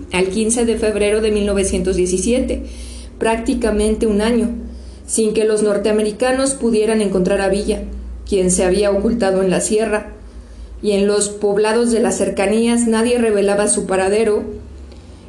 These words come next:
y menos a los soldados extranjeros. Fue un suceso que contribuyó a acrecentar la leyenda del Centauro del Norte. Pero, como dijo algún historiador,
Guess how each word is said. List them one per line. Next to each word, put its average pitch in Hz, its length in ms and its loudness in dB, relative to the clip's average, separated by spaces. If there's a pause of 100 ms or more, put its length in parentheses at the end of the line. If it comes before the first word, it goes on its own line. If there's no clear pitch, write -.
y 208 120 0
menos 220 440 2
a 214 120 2
los 185 140 2
soldados 190 520 2
extranjeros. 185 880 -2 (240)
Fue 208 220 0
un 226 100 2
suceso 233 720 0
que 190 180 0
contribuyó 190 640 2
a 220 300 0
acrecentar 185 680 2
la 220 120 2
leyenda 196 480 2
del 190 160 2
Centauro 180 480 2
del 180 220 2
Norte. 196 400 0 (880)
Pero, 202 520 2
como 196 260 2
dijo 233 340 2
algún 202 280 2
historiador, 214 760 0